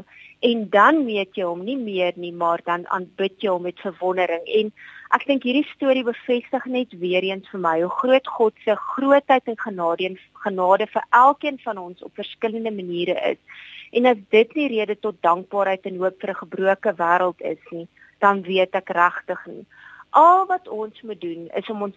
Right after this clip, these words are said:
dankbaarheid te wys. Eerder as om te kla en te kerm, en natuurlik moet ons op ons knieë bly en dankie sê vir God se genade oor onsself, oor ons land en ons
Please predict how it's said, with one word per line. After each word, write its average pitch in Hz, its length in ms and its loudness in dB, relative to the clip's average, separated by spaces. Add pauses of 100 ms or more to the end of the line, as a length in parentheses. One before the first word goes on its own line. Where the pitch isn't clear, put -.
dankbaarheid 240 680 2
te 226 100 -8
wys. 175 320 -10 (140)
Eerder 311 320 0
as 359 160 4
om 370 100 -12
te - 200 -8
kla 247 300 -2
en 240 100 -10
te 240 120 -12 (100)
kerm, 214 360 -4
en 208 60 -20
natuurlik 214 680 -10 (420)
moet 233 340 -4
ons 185 480 -8
op - 420 -4 (100)
ons 208 420 -6
knieë 269 400 4
bly 233 440 0 (400)
en 208 200 -10
dankie 208 460 -2
sê 214 120 -2 (240)
vir 196 140 -4
God 202 280 -4
se 208 120 -6
genade 208 640 4
oor 202 160 -2
onsself, 269 720 2
oor 185 160 -8
ons 180 280 -16
land 233 280 2
en 202 160 -8
ons - 120 -18